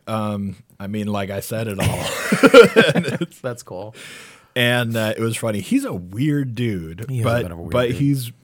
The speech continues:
Speaker 1: I don't know.
Speaker 2: He's got,
Speaker 1: I,
Speaker 2: he's
Speaker 1: I
Speaker 2: got
Speaker 1: think
Speaker 2: British
Speaker 1: he,
Speaker 2: humor,
Speaker 1: I think he's
Speaker 2: but
Speaker 1: kinda cool. But anyway,
Speaker 2: Yeah.
Speaker 1: but even, even here, uh, I think he,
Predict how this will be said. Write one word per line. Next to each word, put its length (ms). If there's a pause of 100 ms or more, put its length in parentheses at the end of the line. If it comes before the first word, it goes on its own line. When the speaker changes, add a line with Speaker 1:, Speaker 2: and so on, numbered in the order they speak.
(280)
Speaker 1:
I 140
don't 100
know. 60
Speaker 2:
He's 120
got, 160
Speaker 1:
I, 80
Speaker 2:
he's 140
Speaker 1:
I 40
Speaker 2:
got 100
Speaker 1:
think 100
Speaker 2:
British 280
Speaker 1:
he, 140
Speaker 2:
humor, 100
Speaker 1:
I 40
think 140
he's 160
Speaker 2:
but 80
Speaker 1:
kinda 240
cool. 280
But 320
anyway, 320
Speaker 2:
Yeah. 180 (440)
Speaker 1:
but 200
even, 500
even 320
here, 720 (1500)
uh, 500
I 140
think 280
he, 320